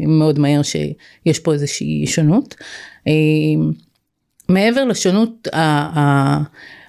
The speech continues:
הרפואית המאוד ברורה של נולדה קטנה וכדומה, אה, יכולתי לראות שיובל היא, שיובל מקבלת,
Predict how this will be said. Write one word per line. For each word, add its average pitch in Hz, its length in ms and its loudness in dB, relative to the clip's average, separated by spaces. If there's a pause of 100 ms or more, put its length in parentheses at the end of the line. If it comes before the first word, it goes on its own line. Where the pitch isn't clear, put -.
הרפואית 170 1120 -2
המאוד 156 880 0
ברורה 165 500 2
של - 140 -4
נולדה 139 360 -2
קטנה 233 540 2
וכדומה, 180 380 -2 (720)
אה, 185 520 4
יכולתי 185 380 0
לראות 165 280 0
שיובל 156 600 0
היא, 151 640 0 (1500)
שיובל 208 580 2 (420)
מקבלת, 196 460 2